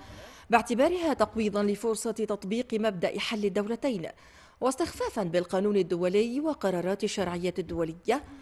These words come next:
والاتفاقيات الموقعة. معارك ضارية أكدت روسيا اندلاعها اليوم بقطاعات ثلاث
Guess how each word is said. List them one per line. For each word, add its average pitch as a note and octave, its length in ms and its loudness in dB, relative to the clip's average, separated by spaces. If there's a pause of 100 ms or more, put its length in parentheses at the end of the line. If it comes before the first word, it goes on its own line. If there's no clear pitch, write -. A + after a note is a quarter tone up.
(240)
والاتفاقيات A#3+ 1080 -2
الموقعة. D#3 680 -2 (1600)
معارك D4 400 2
ضارية A#3+ 500 4
أكدت A#3 580 0
روسيا B3 320 0
اندلاعها A3 640 4
اليوم F3 320 0
بقطاعات G3 640 -2
ثلاث G3 480 0